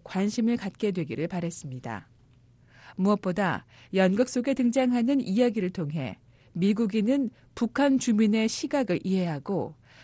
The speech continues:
반대로 미국 측 시각도 전달함으로써 현실과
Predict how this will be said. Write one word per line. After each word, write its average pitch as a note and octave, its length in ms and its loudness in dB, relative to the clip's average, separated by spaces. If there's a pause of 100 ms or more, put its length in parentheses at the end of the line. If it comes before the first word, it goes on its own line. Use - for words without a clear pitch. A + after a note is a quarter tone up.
반대로 A3+ 560 2
미국 G#3+ 440 0
측 C#4+ 200 -4
시각도 C#4+ 560 -2
전달함으로써 E3 1040 -4 (440)
현실과 B3 800 0